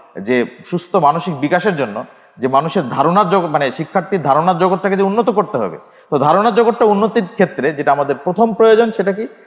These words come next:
যে তাকে যদি আমরা আত্মবিশ্বাসী করে গড়ে তুলতে পারি, তো দেখা যাবে এই আত্মবিশ্বাসী হওয়ার কারণে সে কিন্তু অনেক কঠিন কাজও সে কিন্তু প্রথমেই ভাববে না যে, "আমি পারবো না।" কারণ যখন সে প্রথমে ভাবে, "আমি পারবো না", তখন সে ultimately সে কিন্তু পারবে না, কারণ সে আর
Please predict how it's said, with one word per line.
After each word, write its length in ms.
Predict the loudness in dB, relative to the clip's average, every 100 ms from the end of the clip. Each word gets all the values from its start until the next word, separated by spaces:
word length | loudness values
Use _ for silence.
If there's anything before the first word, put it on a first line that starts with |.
| -2
যে 80 | 0
তাকে 220 | 2 2
যদি 120 | 2
আমরা 140 | 4 4
আত্মবিশ্বাসী 640 | 2 2 2 4 2 2
করে 180 | 2 4
গড়ে 160 | 4
তুলতে 240 | 2 0 -2
পারি, 200 | -2 -8 -18 _ -2
তো 80 |
দেখা 200 | 2 2
যাবে 160 | 2 2
এই 60 | 2
আত্মবিশ্বাসী 580 | 2 0 -2 2 4
হওয়ার 200 | 6 6
কারণে 320 | 4 0 0 -6 -12 -20
সে 140 | -4 -2
কিন্তু 260 | -2 0
অনেক 320 | 0 2 2 0
কঠিন 300 | 2 4 4
কাজও 320 | 4 2 2 -4 -8 -10
সে 140 | -2 0
কিন্তু 240 | 0 -2
প্রথমেই 480 | 0 2 4 4 4
ভাববে 320 | 2 2 2
না 100 | 0
যে, 80 | 0
"আমি 100 | 0
পারবো 220 | -2 -4
না।" 80 | -12 -20 _ _ _
কারণ 120 | -2
যখন 220 | 2 2 2
সে 100 | 0
প্রথমে 300 | 2 2 4
ভাবে, 200 | 4 2
"আমি 120 | 2
পারবো 240 | 2 2 2
না", 160 | 0 -2 -10 -2
তখন 160 | 0
সে 120 | 2 -2 2
ultimately 520 | 2 4 4 4 4
সে 80 | 4
কিন্তু 140 | 2
পারবে 280 | 2 0 -2
না, 100 | -8
কারণ 120 | -10
সে 120 | -2
আর 60 | -2